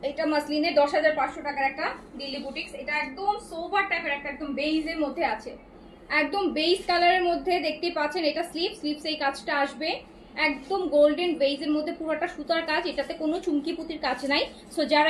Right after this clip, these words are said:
এই টাইপের sober solid টাইপের কাজ পছন্দ করেন মসলিনে, এটা price হচ্ছে দশ হাজার পাঁচশো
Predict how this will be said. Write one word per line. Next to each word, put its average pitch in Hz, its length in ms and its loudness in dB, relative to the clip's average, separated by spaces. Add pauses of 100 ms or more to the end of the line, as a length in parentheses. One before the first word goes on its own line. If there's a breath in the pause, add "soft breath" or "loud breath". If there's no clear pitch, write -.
এই 302 80 0
টাইপের 330 240 -2 (100)
sober 349 400 2 (360)
solid 311 360 2
টাইপের 359 320 0
কাজ 302 120 0 (120)
পছন্দ 302 320 -2 (140)
করেন 302 240 2 (1080)
মসলিনে, 330 440 0
এটা 320 180 0
price 302 260 2
হচ্ছে 320 160 -8 (120)
দশ 254 200 2
হাজার 339 280 0
পাঁচশো 277 260 -6